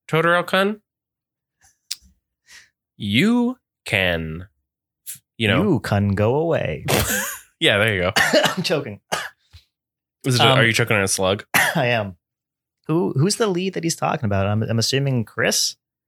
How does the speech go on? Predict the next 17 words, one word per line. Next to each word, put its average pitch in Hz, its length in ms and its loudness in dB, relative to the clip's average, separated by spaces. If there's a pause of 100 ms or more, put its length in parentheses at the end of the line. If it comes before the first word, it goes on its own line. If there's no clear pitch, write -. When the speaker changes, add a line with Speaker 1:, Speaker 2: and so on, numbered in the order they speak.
(200)
Speaker 1:
I 117 80 2
think 117 220 -2
Chris. - 420 -4 (100)
Speaker 2:
Oh. 101 380 -4
Speaker 1:
I 135 80 -2
mean, 139 380 0
I'm 135 100 -8
not, 117 240 -4 (420)
Speaker 2:
<laughs> - 460 -4
Speaker 1:
I'm 120 60 -4
not 98 160 0
saying 101 180 0
he's 82 220 -6
right. 82 420 -6
Speaker 2:
Yeah. - 240 -2
<laughs> - 1800 -4
Speaker 1:
Um, 90 600 -2